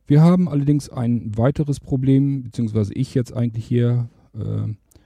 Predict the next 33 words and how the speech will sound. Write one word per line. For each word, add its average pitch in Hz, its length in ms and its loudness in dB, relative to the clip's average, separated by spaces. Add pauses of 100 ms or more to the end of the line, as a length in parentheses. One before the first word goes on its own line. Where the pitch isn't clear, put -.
(280)
und 101 180 -10
zwar, 123 520 2 (100)
ähm, 107 380 -4
habe 120 200 0
ich - 220 -8
vor 117 400 0
ziemlich 196 340 0
genau 123 380 2
einem 104 360 -2
Jahr 143 380 2
meine 135 380 2
Simfy 131 460 -2
Flatrate, 123 640 -2
das 113 220 -4
Abo 123 340 -2
für - 180 -14
ein 113 200 -2
Jahr 110 100 -2
im 107 80 -6
Voraus 110 300 -6
bezahlt - 420 -6
und - 140 -10
abgeschlossen. 117 640 -4 (500)
Und - 380 -6
das - 140 -6
ist, - 440 -14
äh, 98 220 -4
das - 160 -6
läuft 135 360 2
jetzt - 360 -2
eigentlich 123 720 0 (200)
morgen 92 380 -4
ab. - 300 -2